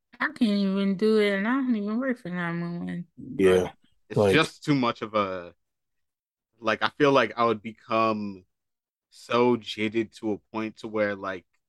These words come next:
Speaker 3: it's like, "Oh, I need help. I need," yeah, yeah, yeah,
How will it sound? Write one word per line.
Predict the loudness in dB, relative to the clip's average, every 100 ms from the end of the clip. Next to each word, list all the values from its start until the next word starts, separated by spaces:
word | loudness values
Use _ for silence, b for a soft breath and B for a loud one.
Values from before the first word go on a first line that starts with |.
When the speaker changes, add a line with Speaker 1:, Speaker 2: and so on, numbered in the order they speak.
| _ _ _ _ _ _ _ _ _ _ _ _ _
Speaker 3:
it's | _ -12
like, | -10 -10 _ _ _
"Oh, | 2 2 -2 _ _ _
I | -8
need | -6 -6
help. | -2 -2 -4 _ -18
I | -16
need," | -16 _ _ _ _ _ _ _ _
yeah, | -2 0 2 0
yeah, | 0 -4
yeah, | -6